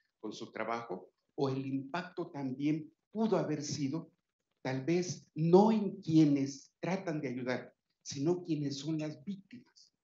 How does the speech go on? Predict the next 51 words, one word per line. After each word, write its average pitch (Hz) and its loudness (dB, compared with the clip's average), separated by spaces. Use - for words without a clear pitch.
O - -20
sea, 135 -10
los 143 -10
muertos, - 2
para 127 -4
tratar 160 -6
de 156 -4
que 131 -8
en 120 -8
sus - -12
países, 151 -2
por 139 2
lo 143 6
que 147 -6
sea, - -8
traten 170 -4
de 147 -4
no 151 -2
salir 139 -4
y 127 -8
exponerse 127 -6
a - -6
estas - -18
situaciones. 117 -12
Pero 160 2
yo 233 -2
pienso 202 -4
que 151 -6
tal 131 -6
vez 143 -2
si 135 -6
se - -10
hubiera 202 -2
pensado 127 -4
más 107 -6
en 101 -12
el 101 -10
impacto, - -10
en 135 6
ese 202 6
tipo 147 0
de 120 2
población 107 -6
que 101 -6
te-, - -10
resulta 127 -4
ser 131 -4
la 104 -2
víctima, 120 -6
el 95 -14
muerto, 117 -2